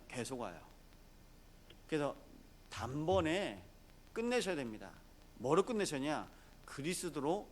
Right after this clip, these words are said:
정복하시기 바랍니다. 그리스도로 끝날 이 싸움 앞에서 하나님께서 여자의 후손 되신 그 그리스도로 말미암아 우리의 모든 인생을 지키시고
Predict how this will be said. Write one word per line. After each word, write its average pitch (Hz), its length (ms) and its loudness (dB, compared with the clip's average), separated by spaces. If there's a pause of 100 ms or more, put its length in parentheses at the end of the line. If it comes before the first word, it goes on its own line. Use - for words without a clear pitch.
정복하시기 127 560 -6
바랍니다. 98 320 -10 (720)
그리스도로 196 640 6
끝날 185 460 6
이 151 100 4
싸움 160 340 6
앞에서 127 640 0 (280)
하나님께서 151 720 4
여자의 160 480 8
후손 151 320 2
되신 139 400 2
그 151 300 2
그리스도로 151 560 2
말미암아 117 680 0 (340)
우리의 139 180 0
모든 151 480 4
인생을 135 580 -2 (680)
지키시고 127 840 -4